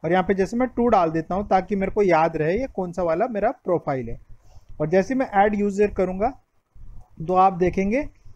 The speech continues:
कि अब मेरा वो profile बन चुका है। अब मैं उसको देखता हूँ, यहाँ पर जाके check करूँगा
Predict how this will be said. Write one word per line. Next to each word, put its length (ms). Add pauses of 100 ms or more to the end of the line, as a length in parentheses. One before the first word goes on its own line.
(120)
कि 160 (240)
अब 260 (200)
मेरा 260
वो 200 (340)
profile 400 (200)
बन 200
चुका 260
है। 140
अब 140
मैं 140
उसको 220
देखता 300
हूँ, 80
यहाँ 180
पर 160
जाके 280
check 280
करूँगा 340